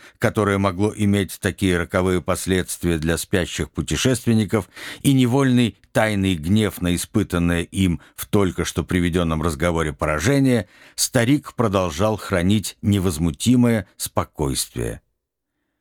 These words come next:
«Может быть, в прерии и спят какие-нибудь белые», — сказал он. «Раз это говорит мой брат, то должно быть так. Но что за люди, которые доверяются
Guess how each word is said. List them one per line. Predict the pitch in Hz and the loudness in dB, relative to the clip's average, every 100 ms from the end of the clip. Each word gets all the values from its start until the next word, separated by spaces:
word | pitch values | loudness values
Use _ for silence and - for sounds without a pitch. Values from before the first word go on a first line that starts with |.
| _ - | _ -4
«Может | 76 104 123 101 104 | 0 2 2 -2 -2
быть, | 101 101 | 0 -2
в | - - | -4 -4
прерии | 98 104 107 104 101 - | 0 0 0 0 0 -2
и | 117 | -2
спят | 104 - - 139 117 | -2 -2 0 0 0
какие-нибудь | - 78 85 80 80 76 82 71 | -4 -4 0 0 2 0 -2 -2
белые», — | 78 87 71 71 | 0 0 -2 -4
сказал | 69 - 78 78 73 - | -4 -4 -2 -2 -4 -4
он. | 82 64 - _ - - | -4 -4 -8 _ -12 -2
«Раз | 101 107 - - | 0 0 -2 -2
это | 117 104 | -2 0
говорит | 90 98 101 101 | 0 2 2 0
мой | 95 95 | 0 0
брат, | 82 110 151 - - | 2 2 0 -2 -4
то | 104 | -2
должно | 87 87 65 73 76 | 0 -2 -4 -4 -2
быть | 73 95 - - | 0 -2 -4 -2
так. | 139 92 - _ _ - - | -2 -2 -6 _ _ -14 -4
Но | 123 139 135 - | 2 2 2 -4
что | - - 151 143 | -6 -2 0 2
за | 101 104 | 0 2
люди, | 131 151 92 | 2 2 0
которые | - 85 98 104 | -2 0 2 2
доверяются | 90 101 95 104 117 110 - 117 | 0 0 2 2 0 -2 -2 -2